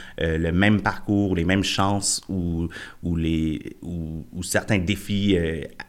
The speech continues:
additionnels que je pouvais même pas imaginer, euh, à cet âge-là.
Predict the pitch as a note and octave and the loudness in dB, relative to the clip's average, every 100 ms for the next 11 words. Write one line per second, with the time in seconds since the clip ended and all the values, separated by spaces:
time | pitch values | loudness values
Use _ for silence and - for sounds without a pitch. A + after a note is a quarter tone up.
0 | - - - G#2 G2+ - G#2 F#2 G2 G#2+ | -16 -8 0 2 2 4 6 6 4 4
1 | F2+ - - F#2 G2 G2+ G#2+ F#2+ G2 F#2+ | 0 -2 -4 0 2 4 2 2 4 4
2 | F2 D#2+ F2+ F#2 B2+ G#2 E2+ - F#2 - | 4 2 2 2 2 2 0 0 -4 2
3 | F#2+ E2 F#2 A#2+ | 2 4 2 2